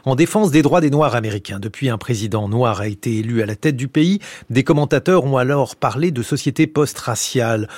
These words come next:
ou post-raciste, laissant imaginer que le racisme appartenait au passé. Mais les violences persistantes commises à l'encontre des populations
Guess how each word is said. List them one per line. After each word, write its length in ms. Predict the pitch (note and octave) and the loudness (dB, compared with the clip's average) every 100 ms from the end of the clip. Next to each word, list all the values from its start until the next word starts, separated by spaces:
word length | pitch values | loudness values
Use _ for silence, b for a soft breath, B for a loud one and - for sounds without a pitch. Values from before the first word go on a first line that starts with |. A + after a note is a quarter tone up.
| B | B
ou 80 | B2+ | -8
post-raciste, 880 | A2 F3+ E3+ - - C#3 - G3 - | 0 0 0 -2 -6 -4 -4 -6 -4
laissant 300 | E3 D3+ F3+ | -2 -2 0
imaginer 680 | F3 E3 D3+ D3 D3 E3+ G3+ | 0 0 0 0 -2 -2 -2
que 140 | - | 0
le 160 | C#3 B2 | 2 2
racisme 680 | G#2+ F3+ - - A3 - B2+ B B - | 0 -2 0 -2 -2 0 -2 B B -4
appartenait 480 | D3+ D#3 - F3 | -2 0 2 6
au 120 | G3+ D3+ | 6 6
passé. 360 | F3 - E3+ | 2 4 4
Mais 140 | E3+ F#3 | 6 6
les 100 | F3 | 6
violences 460 | D3 G3+ G#3 - | 4 4 2 -4
persistantes 880 | - G3 - - F3 - D#3 C3 A#2 - B B - | -4 -6 -4 -6 -4 -2 0 0 -2 -8 B B -2
commises 320 | F3+ E3+ F3 | 2 2 4
à 80 | D3 | 2
l'encontre 580 | D3+ E3+ - F#3 D#3+ - | 2 0 2 0 0 0
des 120 | C3 | 0
populations 400 | C#3+ - C3+ B2 | 0 0 0 0